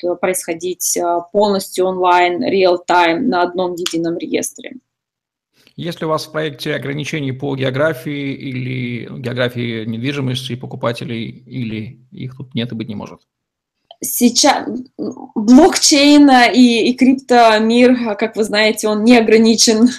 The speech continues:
Speaker 1: а, границами, странами, национальностями, а также р-, размерами, а, карманов, а,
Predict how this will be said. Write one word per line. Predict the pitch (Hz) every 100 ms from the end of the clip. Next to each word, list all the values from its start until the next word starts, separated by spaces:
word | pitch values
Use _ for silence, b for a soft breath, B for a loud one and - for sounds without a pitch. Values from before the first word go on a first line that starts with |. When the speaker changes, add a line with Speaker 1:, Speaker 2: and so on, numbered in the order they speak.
| B B B -
Speaker 1:
а, | 208 196 196 185 185 185 190
границами, | - - 240 220 240 254 - 233 226 214
странами, | 208 - 214 226 220 214 208 196 196
национальностями, | 196 202 208 196 202 202 185 208 196 185 180
а | 180 175 175
также | 190 180 185
р-, | - 156 190 - - -
размерами, | - 180 226 208 226 214 214 196 185 - b _
а, | 190 185
карманов, | 185 294 247 190 185 - -
а, | 196 180 -